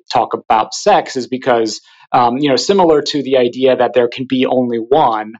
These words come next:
writer of a diff-, of a given community in a given genre, there's this idea that that one or two or whoever is writing,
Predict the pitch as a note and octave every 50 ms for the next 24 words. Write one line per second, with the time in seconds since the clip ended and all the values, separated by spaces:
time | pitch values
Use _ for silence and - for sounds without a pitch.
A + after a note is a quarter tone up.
0 | _ _ _ _ - - A#2+ C3+ D3+ F#3+ G#3 D3+ C#3 A#2+ A2+ A2 - B2 A2+ B2
1 | A#2+ - C3+ A#2 - - - B2 C3 B2 - C3+ C3 A#2+ A#2+ A#2+ A2+ - - B2+
2 | B2+ A#2 A2+ A2+ A2 A2+ A2+ A2 A2 - B2 A#2 A2+ - - - C3+ B2 G#2+ A#2
3 | A#2 A2+ A2 A#2+ G#2+ A2 A2 A2 A2 A2 A2 A2 - - - - - - _ -
4 | D3+ D#3 D3 D3 D#3+ D#3+ D#3+ E3+ D3 C#3 C3+ D3 D#3 C#3+ C3+ C3+ B2+ - - _
5 | _ _ C#3 C3+ C#3+ D3 D3 C3 B2 C#3+ E3+ F3+ C#3 A#2 A2 G#2+ A2 B2 C3+ -
6 | _ _ - A#2+ A2+ A2 - - C#3 B2+ A#2 A#2 A2+ A#2+ B2+ A#2+ A#2 G#2+ - D3+
7 | D3+ D3 D3+ D3 D#3 D3+ C#3+ C3+ A#2+ A2+ A#2 B2 A#2+ B2 B2+ C3 B2 A#2+ A2+ A2+
8 | A2